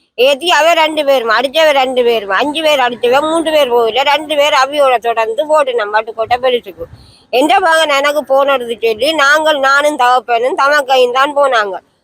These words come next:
போக வாழை பாத்திக்க என்ற பிள்ளைய பிரேதம் மாதிரி கிடத்தி விட்டவ, மண்ணுக்க வாழை பாத்திக்க கிடத்தி விட நான் போய் போலீசார கேட்டது, இந்த என்ன செ-, செயல் செய்து போட்டு கொண்டாந்து என்ற மகனை இப்படி போட்டு கிடக்கு,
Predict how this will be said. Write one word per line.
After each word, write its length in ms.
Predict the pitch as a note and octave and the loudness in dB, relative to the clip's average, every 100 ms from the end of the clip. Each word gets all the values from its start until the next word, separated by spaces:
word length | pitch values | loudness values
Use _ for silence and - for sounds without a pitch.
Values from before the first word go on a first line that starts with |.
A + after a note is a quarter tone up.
| _ - | _ -2
போக 320 | B3+ C#4 E4 | 2 4 2
வாழை 340 | D#4 D#4 F4 | 2 2 2
பாத்திக்க 460 | D4 C#4+ C4+ C4 B3 | 2 0 0 -4 -2
என்ற 340 | D#4+ D4+ D#4 | -2 0 -2
பிள்ளைய 300 | C4+ B3+ C4 | -2 -2 -2
பிரேதம் 500 | F4 D4 E4 D#4 C#4 | -2 0 2 2 0
மாதிரி 280 | C4 A#3+ C#4 | 0 0 0
கிடத்தி 380 | D4 D4+ C4 C#4+ | 0 0 -2 -6
விட்டவ, 460 | B3 A3+ F3+ F3+ - G#3+ | -6 -4 -4 -6 -12 -4
மண்ணுக்க 460 | A#3+ C4+ B3+ C#4+ | -2 0 0 2
வாழை 280 | C#4+ C4+ C4 | 2 2 0
பாத்திக்க 500 | A3+ G#3 F#3+ F3+ F3+ E3 _ _ _ - | 0 -4 -4 -18 -16 -18 _ _ _ -4
கிடத்தி 340 | C4+ D4+ D4 | 0 0 0
விட 200 | C4+ B3+ | 0 0
நான் 360 | E4 D4+ D#4 E4+ | 0 2 0 2
போய் 140 | D#4+ | -2
போலீசார 580 | B3 C4 C#4+ D4 C4+ B3+ | 0 -2 0 0 2 0
கேட்டது, 840 | A3 A#3+ A3+ A#3+ A3+ G#3+ A3+ D4 | -2 -4 -2 -4 -2 -2 0 0
இந்த 260 | B3 C#4+ C#4 | -2 -2 0
என்ன 280 | D4 E4+ E4+ | 0 0 0
செ-, 280 | C#4 B3 G#3+ | 2 -2 0
செயல் 300 | C4 C#4 B3 | 2 2 2
செய்து 300 | B3 B3+ A#3 | 2 2 0
போட்டு 260 | A3+ G#3+ A3 | 0 -2 -2
கொண்டாந்து 240 | A3 A3 | -2 0
என்ற 300 | C#4+ D#4+ E4 | 0 0 0
மகனை 360 | C#4+ B3+ B3 D4+ | 2 2 2 0
இப்படி 260 | C#4+ D#4 | 0 -6
போட்டு 280 | C4+ C4+ C4+ | 0 0 2
கிடக்கு, 400 | C4 B3 G3 | 0 0 -2